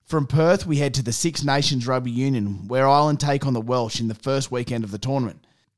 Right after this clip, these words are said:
The Irish had a wonderful twenty twenty-two, and the consistency within the squad should enable them to hit the ground running and defeat a determined Scottish outfit.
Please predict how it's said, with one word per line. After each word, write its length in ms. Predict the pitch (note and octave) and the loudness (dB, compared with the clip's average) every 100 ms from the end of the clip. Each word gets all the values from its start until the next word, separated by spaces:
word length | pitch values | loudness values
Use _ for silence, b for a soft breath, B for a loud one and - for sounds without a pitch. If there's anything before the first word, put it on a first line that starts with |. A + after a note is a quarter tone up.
| - | -6
The 140 | B2+ | 2
Irish 300 | C3+ E3 F3 | 4 4 4
had 140 | F3+ D#3+ | 2 2
a 60 | |
wonderful 480 | B2+ C3+ C#3 C3+ C3 | 2 0 0 -2 -6
twenty 320 | - C3 C3+ | -2 -2 -2
twenty-two, 640 | - B2 A2+ F#2+ C3+ A#2 - b b b b b | -2 -2 -2 -2 0 0 -2 b b b b b
and 100 | A#2+ | -4
the 60 | C3 | -2
consistency 720 | D3 C3+ F3+ F3 F3+ E3+ E3 | -2 -2 0 0 -2 -2 -2
within 320 | C3+ C3 C#3 | -2 0 0
the 80 | B2 | -2
squad 440 | - B2+ D3 E3 - | -2 0 0 -2 -6
should 260 | - - C#3 | -8 -2 0
enable 400 | B2+ C3+ D3+ D3+ | 2 4 4 2
them 240 | C3 B2 | 0 0
to 100 | A#2+ | 0
hit 160 | B2+ C#3+ | 0 -2
the 60 | B2+ | -2
ground 320 | C3+ B2+ A#2 | -2 0 0
running 340 | A#2+ C3 C3 - b | 0 0 0 -4 b
and 160 | G#2+ A#2 | -6 -4
defeat 400 | A2 - C3+ D3 | -2 0 -2 -2
a 60 | B2 | -6
determined 560 | A2+ G2 C3 B2+ B2 - | -6 -2 0 2 0 -2
Scottish 480 | - - A2+ G2+ B2+ | -6 -4 -4 -2 -4
outfit. 360 | B2+ - G2+ | -4 -6 -10